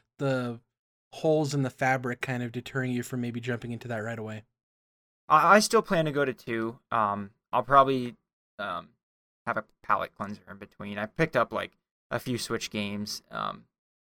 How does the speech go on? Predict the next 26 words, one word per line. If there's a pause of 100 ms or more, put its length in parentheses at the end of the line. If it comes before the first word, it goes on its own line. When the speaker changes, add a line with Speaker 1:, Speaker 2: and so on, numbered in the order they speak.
Speaker 2:
one,
uh, (380)
a
two
D
Dark
Souls (560)
copy, (380)
uh, (280)
not
copy,
but (320)
inspired
game
called
Blasphemous.
I
really,
um, (720)
have
been (260)
keeping
my
eye
on,
so